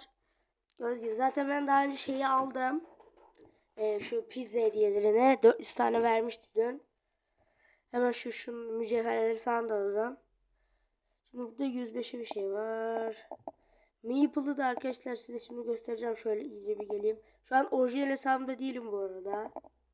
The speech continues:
<clears throat> Destansı bir savaşçı arkadaşlar Meeple.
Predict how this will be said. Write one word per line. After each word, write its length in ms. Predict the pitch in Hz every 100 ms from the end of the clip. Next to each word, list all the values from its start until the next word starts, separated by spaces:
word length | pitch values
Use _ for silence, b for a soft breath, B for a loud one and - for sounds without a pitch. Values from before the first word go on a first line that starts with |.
| _ _ _ _ _ _ _ _ _ _ _ _ -
<clears throat> 280 | 339 285 240 _ _ - - _ _ - _ _ _ _ 214 208
Destansı 640 | 247 247 294 285 - 330
bir 80 | 277
savaşçı 500 | 262 220 214 - 226
arkadaşlar 580 | 208 - 214 - 220 202
Meeple. 560 | 220 226 226 269 311